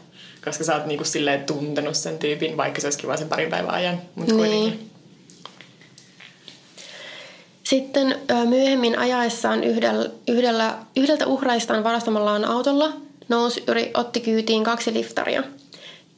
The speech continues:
Speaker 2: Ja sen oli ollut tarkoitus tappaa molemmat liftarit, mut sitten poliisi pysäytti sen Knowlesin jonkun pienen liikennerikkomuksen takia.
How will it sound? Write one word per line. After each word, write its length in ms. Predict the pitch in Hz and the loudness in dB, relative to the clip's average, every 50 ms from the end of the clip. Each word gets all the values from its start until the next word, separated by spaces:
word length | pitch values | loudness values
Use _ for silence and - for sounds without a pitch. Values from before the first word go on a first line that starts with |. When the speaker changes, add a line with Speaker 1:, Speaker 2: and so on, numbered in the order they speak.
| _ - | _ -2
Speaker 2:
Ja 120 | 226 220 | 0 0
sen 300 | 202 226 226 220 226 - | 2 2 2 2 2 2
oli 180 | - 247 262 277 | 2 2 4 4
ollut 160 | 277 277 277 277 | 4 2 2 2
tarkoitus 360 | 262 247 240 233 220 220 220 | 0 0 0 0 -2 -2 0
tappaa 400 | - 220 220 220 220 - 214 208 | 0 0 -2 -2 -2 -2 0 0
molemmat 360 | 208 208 214 214 214 208 208 | 2 2 2 2 0 -2 -2
liftarit, 600 | 208 208 214 208 - - 247 247 262 262 - - - | -2 -2 -2 -2 0 0 0 0 0 -2 -2 -4 -2
mut 240 | 226 226 220 226 - | -2 -2 0 0 -2
sitten 380 | 233 226 226 - 226 226 220 | -2 -2 -2 0 0 0 2
poliisi 360 | 220 240 247 254 254 240 233 | 2 2 2 2 2 0 0
pysäytti 420 | 226 233 220 220 220 214 220 220 220 | -2 -2 0 0 0 0 0 -2 -2
sen 120 | - 214 | -2 0
Knowlesin 460 | 214 208 214 220 214 - 220 220 214 | 0 0 0 0 -2 0 0 0 2
jonkun 300 | 208 214 214 220 247 247 | 2 0 0 0 0 0
pienen 360 | 233 240 240 240 226 220 214 208 | 2 2 2 2 2 2 2 2
liikennerikkomuksen 880 | 208 208 208 214 214 - - - - - - - - - - - - - | 2 2 2 0 0 0 -2 -2 -4 -4 -2 -2 -2 -2 -2 -2 -2 -2
takia. 380 | - - - - - - - | -4 -4 -4 -4 -2 -2 -2